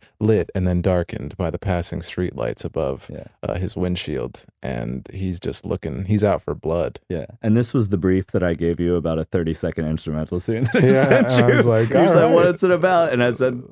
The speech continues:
Speaker 2: like, all that shit. So
Speaker 1: I'm like, "That's a lot."
Speaker 2: vocalists out
Speaker 1: <laughs>
Speaker 2: there, if you wanna work with a producer
Speaker 1: Dude.
Speaker 2: who send, sends you descriptions of songs that are something like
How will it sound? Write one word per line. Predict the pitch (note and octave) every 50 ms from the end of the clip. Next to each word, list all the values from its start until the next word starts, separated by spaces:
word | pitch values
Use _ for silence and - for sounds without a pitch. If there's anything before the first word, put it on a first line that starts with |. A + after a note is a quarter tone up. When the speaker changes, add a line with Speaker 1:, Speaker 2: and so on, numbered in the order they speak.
| - D#3+ D#3
Speaker 2:
like, | - C#3 B2+ A2 -
all | A2 A2 A2 G#2
that | G2+ F#2 F#2 F#2+ -
shit. | - G#2 F#2+ F#2+ G2
So | - - D#3 D3+ A2+ E2+ E2+ E2+
Speaker 1:
I'm | - B2+ B2+
like, | A#2+ B2+
"That's | C3+ E3 - -
a | A2+
lot." | G#2 G#2 A#2 C#3 G3+ - - - - - -
Speaker 2:
vocalists | - F2+ G2+ A#2 D3+ - - B2+ G#2 F2 D#2 G#2 - G#3+ A3+ -
out | E2 D2+ D2+ - -
Speaker 1:
<laughs> |
Speaker 2:
there, | - D#2 C#2+ C#2 - A#1+ B1+ B1 G#3 - - -
if | B2+ G2 - - -
you | F2+ G2 A#2+
wanna | C#3 D#3+ E3+ E3+ D#3+
work | D3 C#3+ C#3+ C#3+ - -
with | C#3+ C3 -
a | A#2 G2+
producer | - - A#2 A2+ B2 C3 B2+ - - A2 A2
Speaker 1:
Dude. | - D#2+
Speaker 2:
who | - E2+ E2 E2+ E2 D#2+ D#2+ D#2+ E2 D#2+ C2+ D2 F#2+ F#2
send, | - - - - G2+ G2 G2+ G2+ G#2 G#2+ -
sends | - - G#2+ G2+ F#2+ G2
you | G2+
descriptions | F#2 F2+ E2+ - - - A2+ A2 - - - G2+ F#2 F2+
of | E2 D#2
songs | - - G#2 G2+ F#2+ F#2 F2 E2 D#2 D#2
that | D2+ D2 D2
are | D2 C#2+ -
something | - - F#2 F#2 - G2 D#2 D2+
like | C#2+ C#2+ C#2 -